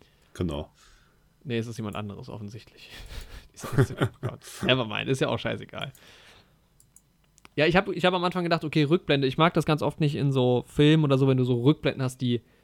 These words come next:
Speaker 2: Rückblende auch bei Man of Steel, ein ganz großes Thema. Aber eine, <laughs> eine andere Folge.
Speaker 1: <laughs> Es lässt dich nicht los.
Speaker 2: Nee, wirklich nicht. Ähm, die, die Rückblende, da dachte ich am Anfang, ah, schön, die ist endlich mal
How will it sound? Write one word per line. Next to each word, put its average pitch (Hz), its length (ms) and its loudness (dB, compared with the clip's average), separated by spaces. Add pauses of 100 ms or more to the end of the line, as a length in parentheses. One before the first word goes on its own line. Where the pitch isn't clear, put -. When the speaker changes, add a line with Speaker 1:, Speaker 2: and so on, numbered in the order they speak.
(920)
Speaker 2:
Rückblende 117 380 0
auch 120 80 0
bei 117 140 -2
Man 113 180 2
of 113 100 -2
Steel, 117 200 -2
ein 107 100 -2
ganz 120 220 -4
großes 117 220 -4
Thema. 107 340 -10 (440)
Aber 127 200 2
eine, 131 180 0 (180)
<laughs> - 140 -2
eine 202 200 6
andere 165 260 4
Folge. - 580 -2
Speaker 1:
<laughs> - 60 -20 (1080)
Es - 100 -8
lässt 92 240 2
dich - 140 -2
nicht 95 220 -2
los. 95 380 0 (520)
Speaker 2:
Nee, 131 320 2
wirklich 123 260 -2
nicht. 107 200 -8 (680)
Ähm, 120 520 -2 (260)
die, 120 680 0
die 139 100 -2
Rückblende, 143 500 4
da 131 140 4
dachte 147 220 2
ich 151 100 0
am 139 60 -2
Anfang, 139 300 -2
ah, 151 140 2
schön, 160 280 0
die 135 80 0
ist 127 120 -2
endlich 143 360 -2
mal 135 320 0